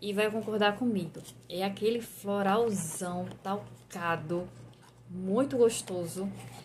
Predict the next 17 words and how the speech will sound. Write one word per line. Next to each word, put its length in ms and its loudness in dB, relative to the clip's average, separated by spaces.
que, 1080 2
assim, 380 -2
encanta. 600 2
Não 220 2
apenas 640 2
ele, 140 6
mas 220 4
também 460 2
os 240 -4
flankers, 680 -2
né? 180 -6
Que 100 -8
realmente 400 0
são 360 -2
apaixonantes. 800 -6
Eu 280 6
sou 520 0